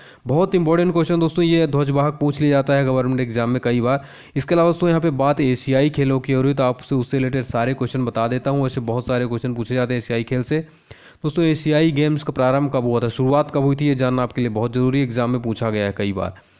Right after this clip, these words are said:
तो एशियाई खेलों की शुरुआत हुई दोस्तों चार मार्च उन्नीस सौ इक्यावन को नई दिल्ली में। कहाँ हुई थी? नई दिल्ली में चार मार्च उन्नीस सौ इक्यावन को शुरुआत हुई थी। अब अगला कहाँ पे एशियाई खेल होगा दोस्तों? तो ये दो हज़ार बाईस को जो एशियाई खेल होगा दोस्तों, वो होगा चीन के हांगजू शहर में। कहाँ पे?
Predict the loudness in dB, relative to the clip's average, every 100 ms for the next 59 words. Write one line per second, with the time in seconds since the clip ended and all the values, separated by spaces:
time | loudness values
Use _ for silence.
0 | -8 -6 -2 0 0 0 0 -2 -2 0
1 | 0 0 0 -2 -2 0 2 2 0 -2
2 | -2 -4 -2 -4 -2 -2 -2 -2 -2 -2
3 | -2 -2 -2 -4 -4 -2 0 0 0 -2
4 | -4 -20 -20 -6 0 2 2 2 2 2
5 | 2 2 2 2 0 0 -2 0 -2 0
6 | 0 0 -2 -2 0 0 0 -2 0 -4
7 | -4 -20 -16 -6 -2 0 2 2 2 2
8 | 0 2 2 0 0 0 0 0 0 2
9 | 0 0 -2 -2 0 2 2 0 0 0
10 | 0 0 0 0 -2 -2 0 0 0 0
11 | 0 0 -2 -4 -4 -2 0 0 0 -2
12 | -2 -2 0 -2 -2 -2 -2 -4 -4 -4
13 | -2 -4